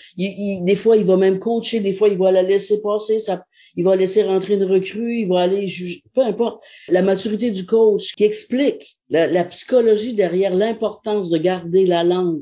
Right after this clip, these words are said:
intacte. L'improvisation, c'est une obligation en Acadie.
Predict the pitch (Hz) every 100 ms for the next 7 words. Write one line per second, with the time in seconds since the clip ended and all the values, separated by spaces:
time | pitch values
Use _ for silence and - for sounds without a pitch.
0 | 143 170 170 175 180 - _ - 175 180
1 | 202 196 185 190 180 - 214 220 214 190
2 | 175 - 196 190 190 185 - _ _ 226
3 | 208 196 202 202 202 185 - 220 226 208
4 | 180 _ 160 180 185 185 185 170 175 214
5 | 208